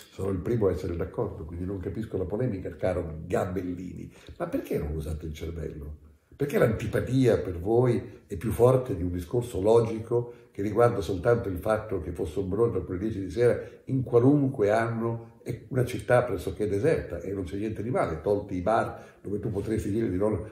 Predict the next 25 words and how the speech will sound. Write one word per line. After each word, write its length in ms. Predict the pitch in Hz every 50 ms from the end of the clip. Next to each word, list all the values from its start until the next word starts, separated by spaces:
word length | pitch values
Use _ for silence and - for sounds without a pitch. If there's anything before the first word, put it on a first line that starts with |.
| - -
assembrarsi, 800 | - 98 95 - - 135 135 127 104 92 82 82 - - - 135
uno 200 | 117 92 104 101
può 140 | - - 87
camminare 460 | 80 - 85 85 90 90 92 85 87
per 100 | 85 -
strada. 460 | - - 175 180 170 - 80 78 - - - - - _ _ _ _ _
E 80 | _ -
se 140 | - 156
uno 180 | 180 214 214 190
cammina 400 | - - - 127 143 170 170 147
da 140 | 107 101 104
solo 260 | - 151 160 151 131
sull'argine 460 | 95 98 104 120 123 117 113 104 95
del 160 | 92 101 90
Po, 460 | - - - - - - - - - _ _ _ _ _ _
che 100 | - 123
danno 320 | 120 151 175 165 151 139
fa? 260 | 127 - 82 76 - -
E 80 | -
perché 200 | - 226 - 262
ci 120 | - - 80
deve 140 | 78 78 80
essere 220 | - - - 78
il 80 | 73 -
coprifuoco? 800 | - - 76 78 80 78 - - - - - - - 76 -